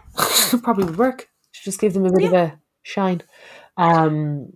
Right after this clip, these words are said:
Speaker 1: I have aligners in, if anybody's wondering. Like, I don't actually <laughs> have them. I'm not, not gonna be sitting there being like, taking off my drain tracks and dipping them in bicarbonate soda.
Speaker 2: <laughs>
Speaker 1: Being like, "Pop them
Speaker 2: Just
Speaker 1: back on."
Speaker 2: taking them off with pliers.
Speaker 1: Yeah, and being like, "Hey, guys." Um, that's really interesting. I will look that up, but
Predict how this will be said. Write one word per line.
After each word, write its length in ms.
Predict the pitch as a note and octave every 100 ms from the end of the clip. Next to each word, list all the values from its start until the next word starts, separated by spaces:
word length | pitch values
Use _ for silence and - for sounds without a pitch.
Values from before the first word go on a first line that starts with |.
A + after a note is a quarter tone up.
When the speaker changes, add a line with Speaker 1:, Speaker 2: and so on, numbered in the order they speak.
| _ _ F3
Speaker 1:
I 40 |
have 80 | E3
aligners 440 | E3 D3+ D3+ C#3+
in, 200 | C#3 C3+ A2+
if 140 | A#2
anybody's 340 | C3+ C#3 C#3 C3+
wondering. 280 | C#3 C3 C3+
Like, 200 | C3 B2+
I 60 | C3+
don't 160 | C3+
actually 240 | B2+ - C#3+
<laughs> 60 | E3+
have 120 | -
them. 120 | D#3
I'm 160 | F#3 G3
not, 220 | B3 A#3+ -
not 180 | C4
gonna 120 | C4+ A#3+
be 100 | G#3
sitting 280 | G#3 F3+
there 160 | F#3 F3
being 180 | F3 D#3+
like, 200 | D#3+ - -
taking 260 | - D#3+ D#3
off 120 | D3+
my 60 | D3+
drain 240 | D#3 D3
tracks 260 | D3 C#3+ -
and 60 | D3+
dipping 240 | D3 D#3
them 160 | - G#3+
in 140 | G3
bicarbonate 600 | G3+ G#3 F#3 - G3 - - - F#3
soda. 420 | A3 A3 G#3 C4 - - -
Speaker 2:
<laughs> 240 | - D#3+
Speaker 1:
Being 160 | D3+ D3
like, 180 | C#3+ -
"Pop 120 | D#3+ G3
them 60 | C#3+
Speaker 2:
Just 100 | C#3
Speaker 1:
back 180 | C3+ C#3+
on." 140 | C#3
Speaker 2:
taking 220 | G3+ G#3
them 120 | G#3
off 200 | G3+ F#3
with 140 | - F#3+
pliers. 520 | G3 F#3+ F#3+ G3 - _ - _
Speaker 1:
Yeah, 160 | G3 E3
and 80 | D#3
being 160 | D#3
like, 140 | D3+ D3+
"Hey, 140 | E3
guys." 280 | E3+ D#3+ E3+ - - -
Um, 300 | F3+ F3 F3
that's 220 | C#4+ D4
really 200 | E4 C4+
interesting. 400 | D4 D#4+ B3 F#3+ F3
I 120 | G#3
will 120 | G#3+
look 280 | G#3+ B3+ A#3+
that 120 | G#3
up, 200 | A3 A3+ -
but 260 | F3 A#2